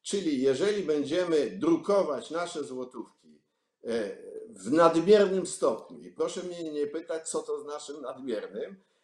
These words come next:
ale bo to często zależy od, po prostu od, e, psychologii, na ile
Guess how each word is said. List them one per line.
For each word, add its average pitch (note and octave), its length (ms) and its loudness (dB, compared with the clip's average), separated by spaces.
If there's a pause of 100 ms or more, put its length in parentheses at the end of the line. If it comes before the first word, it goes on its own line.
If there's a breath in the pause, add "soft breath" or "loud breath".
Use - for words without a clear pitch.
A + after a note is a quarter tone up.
(160)
ale C3 260 -4
bo B2+ 200 -2
to F3 320 -4
często G#3+ 400 -2
zależy F#3 520 -4
od, F3+ 240 -2
po D#3 120 -4
prostu D#3+ 460 -8
od, D#3 280 -6 (100)
e, C#3 220 -2 (160)
psychologii, D#3+ 680 0
na G#2+ 140 -4
ile G#3 480 -6